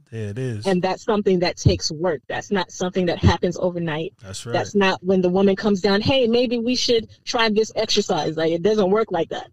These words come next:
Speaker 1: Mm.
Speaker 2: It comes in as something introducing, and both people have to want it.
Speaker 1: That's right.
Speaker 2: So it's not like, it doesn't make a man a narcissist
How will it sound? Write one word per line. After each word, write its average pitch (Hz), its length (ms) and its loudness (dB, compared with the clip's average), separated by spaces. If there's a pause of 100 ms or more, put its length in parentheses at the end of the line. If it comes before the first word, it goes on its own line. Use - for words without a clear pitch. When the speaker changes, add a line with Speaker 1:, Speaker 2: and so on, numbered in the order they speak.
(680)
Speaker 1:
Mm. 127 240 -6 (680)
Speaker 2:
It 202 180 2
comes 208 340 2
in 196 280 2
as 175 480 0
something 202 520 -4
introducing, 190 760 -2
and 175 200 -4
both 180 300 -2
people 175 360 -2
have 165 240 -4
to - 60 -6
want 156 280 -6
it. - 120 -20 (380)
Speaker 1:
That's 107 260 -12
right. 113 220 -6 (520)
Speaker 2:
So 190 320 0
it's 190 260 0
not 202 320 2
like, 247 240 -2 (100)
it 180 120 -4
doesn't 208 300 2
make 202 220 2
a 208 80 2
man 180 400 2
a - 80 -10
narcissist 175 840 -2